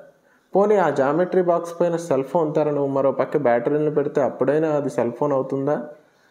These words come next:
అలాగే తల మాత్రమే జీవం కాదు, గుండె మాత్రమే జీవం కాదు. కానీ గుండె లేకుంటే జీవం లేదు,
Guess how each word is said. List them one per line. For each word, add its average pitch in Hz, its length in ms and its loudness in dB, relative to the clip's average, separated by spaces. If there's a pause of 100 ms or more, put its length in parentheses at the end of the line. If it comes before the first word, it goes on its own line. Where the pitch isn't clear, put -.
(180)
అలాగే 131 720 2
తల 98 160 2
మాత్రమే 139 500 0
జీవం 151 340 0
కాదు, 139 380 -2 (180)
గుండె 120 320 0
మాత్రమే 143 500 0
జీవం 131 360 -2
కాదు. 104 320 -2 (420)
కానీ 190 220 2
గుండె 135 300 2
లేకుంటే 170 560 0
జీవం 127 300 2
లేదు, 117 440 0